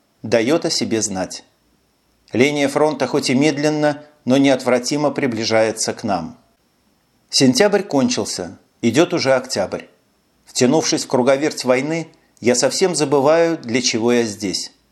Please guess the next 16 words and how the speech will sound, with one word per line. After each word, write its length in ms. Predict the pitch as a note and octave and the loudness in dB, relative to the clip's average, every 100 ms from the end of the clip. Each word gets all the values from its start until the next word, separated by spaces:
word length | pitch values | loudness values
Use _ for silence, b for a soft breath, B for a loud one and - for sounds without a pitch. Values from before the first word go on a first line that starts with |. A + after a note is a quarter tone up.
| _ _ _ _ - | _ _ _ _ -8
Голос, 400 | G#2+ C3+ F3+ F#3 | 2 4 4 0
прозвучавший 720 | - C#3+ C3 D3 F3+ D#3+ - | -2 -4 0 0 2 0 0
в 20 | B2+ | 0
моём 280 | C#3+ C3+ | 2 0
сознании 640 | B2 B2 D3 D#3 C3+ G#2+ G2+ | 0 -2 0 0 0 -2 -6
на 140 | A2 A#2 | -2 0
рассвете 520 | A#2+ - C3+ C3 A#2+ | 0 0 -2 -2 -2
седьмого 520 | - G#2 A#2+ A2+ G#2 | -2 2 2 4 2
октября, 580 | F#2 - G2+ A#2+ D#3+ D#3+ _ _ _ _ _ | 0 -6 -2 0 0 -4 _ _ _ _ _
был 260 | G2+ C3 A#2+ | -4 -2 -2
как 240 | A#2+ G2 | -2 -4
гром 400 | F#2 B2 D3+ A#2+ - | 0 0 0 -6 -8
из 140 | A#2 | -4
осенней 460 | G#2+ - A2 G#2+ G#2 | -2 -2 -4 -4 -6
тучи. 400 | G#2 F2 - - _ _ _ _ _ _ _ _ _ _ - | -8 -8 -8 -10 _ _ _ _ _ _ _ _ _ _ 2
"Андрей, 880 | B2+ D3 D#3 D#3 D#3 E3 D3 F#2 | 4 4 2 -2 0 2 0 -2